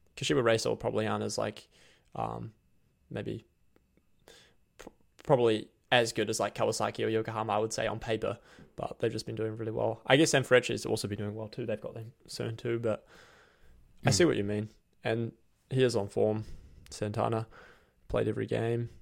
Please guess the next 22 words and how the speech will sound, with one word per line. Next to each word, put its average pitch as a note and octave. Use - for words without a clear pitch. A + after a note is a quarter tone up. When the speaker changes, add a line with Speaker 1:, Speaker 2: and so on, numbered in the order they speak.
Speaker 1:
Yeah, A#2
I C3
suppose A#2+
I'll A#2
have C3
to C3+
look B2
into B2
it B2
a A#2+
bit A#2+
more A#2+
thoroughly. B2
Speaker 2:
Otherwise, G2+
Speaker 1:
But A2+
Speaker 2:
yeah, G2
the, G2
some G#2
of F#2+
the -
Kawasaki F#2+
lads, G2